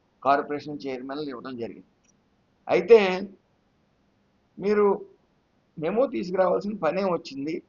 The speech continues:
అని అడుగుతా ఉన్నాం, ఫస్ట్ ప్రశ్న. అలాగే రెండో ప్రశ్నగా మీరు గీత ఉపకులాలకు చెందిన వ్యక్తి, అలాగే జోగి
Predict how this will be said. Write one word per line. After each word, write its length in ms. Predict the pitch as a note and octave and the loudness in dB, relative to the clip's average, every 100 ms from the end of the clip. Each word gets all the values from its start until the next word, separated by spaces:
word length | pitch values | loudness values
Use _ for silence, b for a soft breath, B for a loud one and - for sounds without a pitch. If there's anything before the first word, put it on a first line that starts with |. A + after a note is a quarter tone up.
| D3 | -8
అని 120 | C#3+ | -6
అడుగుతా 320 | B2+ B2 C3+ B2 | -6 -6 -6 -6
ఉన్నాం, 200 | C3 D#3+ - | -8 -12 -12
ఫస్ట్ 240 | A2 - - | -16 -16 -18
ప్రశ్న. 280 | F#2 - - - _ _ _ _ _ - | -18 -16 -20 -20 _ _ _ _ _ 0
అలాగే 260 | E3 G#3+ G#3 E3+ | 4 4 2 -2
రెండో 240 | G3 A3+ | 4 4
ప్రశ్నగా 520 | A3 G#3+ G3 G#3 G#3 F3 F3 - _ _ _ _ _ _ _ _ _ | 4 0 0 2 6 6 4 -4 _ _ _ _ _ _ _ _ _
మీరు 300 | D#3+ A3 A3+ G3 F3+ - - _ _ _ _ _ _ _ _ _ _ _ _ _ _ _ _ - | -2 2 4 4 2 -4 -16 _ _ _ _ _ _ _ _ _ _ _ _ _ _ _ _ -6
గీత 220 | E3+ F#3+ F#3 | -4 -2 -2
ఉపకులాలకు 600 | D3 D#3 E3 D#3+ D#3 D3+ D3+ | -4 0 4 4 2 -2 -8
చెందిన 300 | D3 D#3 F#3 F#3+ D3+ - _ _ _ _ _ _ _ _ _ _ _ _ _ _ _ - | -10 -8 -6 -6 -8 -14 _ _ _ _ _ _ _ _ _ _ _ _ _ _ _ -12
వ్యక్తి, 320 | D2 - E2 - _ _ _ _ _ _ - | -12 -12 -20 -20 _ _ _ _ _ _ -4
అలాగే 300 | D3 D3+ E3 D3 B2 - _ - | -2 0 0 0 -4 -18 _ 0
జోగి 220 | D3+ D3 | 0 2